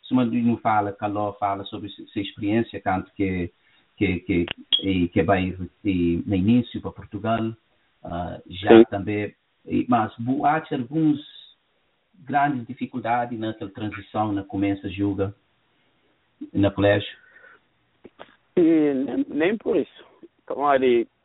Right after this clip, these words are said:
Speaker 2: se uma pessoa vem jogar na meio, se uma pessoa jogar na meio de rapaz de alto, de alto nível, de rapaz que praticamente tudo foi mais grande que mim, mais velho, com mais experiência. Então, acho que man,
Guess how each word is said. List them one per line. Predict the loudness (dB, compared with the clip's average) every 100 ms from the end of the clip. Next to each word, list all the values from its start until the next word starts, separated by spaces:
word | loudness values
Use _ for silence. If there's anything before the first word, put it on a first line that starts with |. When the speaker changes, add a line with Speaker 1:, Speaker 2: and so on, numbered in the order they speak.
| _ _ _ -20 -10
Speaker 2:
se | -4
uma | -2
pessoa | -2 2 2
vem | 2 -2
jogar | -2 -4
na | -2
meio, | -4 -4 -4 -8 -14
se | -6
uma | -2 -2
pessoa | -2 -2 0
jogar | -2
na | -2
meio | -2 0
de | 0
rapaz | 0 0 0 0 0
de | -2
alto, | -2 -4 -8 -2
de | 2
alto | 2 0 -8
nível, | -6 -6 -2 -2
de | -2
rapaz | -4 0 -2 -2 _
que | 2 2 -2 _ 0
praticamente | 0 2 0 2 -2 -4
tudo | 2 2 4
foi | 2
mais | 2 -2
grande | -4 -4 -2 -2
que | 0
mim, | 2 4 2 0
mais | -2 -2 2
velho, | 4 4 0
com | -6
mais | -6
experiência. | -8 -2 0 2 0 0 -4 -4 _ _ _ _ _ -6
Então, | -2 2 2 2
acho | 2 2
que | 0
man, | -2 -2 -4